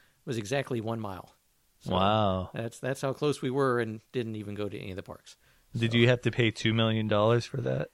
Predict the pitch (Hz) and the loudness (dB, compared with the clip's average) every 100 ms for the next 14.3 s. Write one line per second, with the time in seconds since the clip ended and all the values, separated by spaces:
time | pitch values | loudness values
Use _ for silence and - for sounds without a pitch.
0 | - 127 135 160 151 151 143 98 139 175 | -12 -4 0 2 0 0 -2 2 8 8
1 | - 143 160 202 143 135 135 147 147 131 | 8 8 8 8 4 4 6 8 8 8
2 | 127 127 147 165 151 123 113 107 101 98 | 6 6 6 6 4 4 4 4 4 4
3 | 95 95 - 165 117 110 113 - 123 92 | 0 -4 -2 0 2 0 -2 0 0 0
4 | _ - 160 156 135 143 139 131 - - | _ 12 12 12 10 6 6 2 0 0
5 | 151 180 175 131 110 117 110 101 101 107 | 6 8 8 8 8 6 6 6 6 6
6 | 123 131 131 117 113 113 123 143 165 147 | 4 6 6 6 4 4 8 8 8 6
7 | 107 95 82 82 82 80 82 98 113 - | 6 4 2 0 0 0 0 0 -4 -14
8 | _ _ _ - 117 107 92 82 156 139 | _ _ _ -10 -8 -6 -6 -8 -2 0
9 | 156 160 156 143 143 127 120 113 110 101 | 0 0 -2 0 -2 0 0 2 0 -4
10 | - 113 - 110 110 - 85 92 101 - | -8 -12 -8 -6 -6 -10 -12 -14 -14 -12
11 | 92 120 - 120 - 143 127 156 151 127 | -2 0 2 0 0 0 0 -2 -4 2
12 | 147 156 156 135 123 117 113 113 101 107 | 4 6 4 2 2 2 2 0 -2 -4
13 | 110 110 110 110 107 107 107 98 98 98 | -2 -2 -2 -2 -4 -6 -8 -8 -8 -10
14 | 104 98 98 | -12 -14 -14